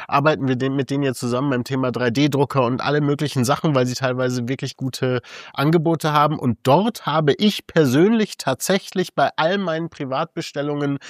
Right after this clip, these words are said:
immer eher gute Erfahrungen gemacht. Das heißt, auch wenn ich dann mal irgendwas dabei hab, was nicht funktioniert,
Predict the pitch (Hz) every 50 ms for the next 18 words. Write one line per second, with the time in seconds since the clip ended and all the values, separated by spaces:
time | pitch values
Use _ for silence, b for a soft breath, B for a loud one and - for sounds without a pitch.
0 | B B B B - 190 190 196 196 196 202 196 - - - - 160 160 160 147
1 | 131 123 113 110 127 147 170 165 - 196 175 131 151 165 - - 170 175 180 175
2 | 180 185 185 180 180 175 180 214 247 - - - 135 - - 135 127 - - -
3 | 143 160 - - 135 143 160 165 151 - - 147 143 147 147 143 127 - 131 147
4 | 147 151 139 131 131 - - 135 120 123 127 135 156 143 147 143 - 127 120 -
5 | - 185 208 - - - - 208 214 196 - - - 202 196 196 208 226 254 247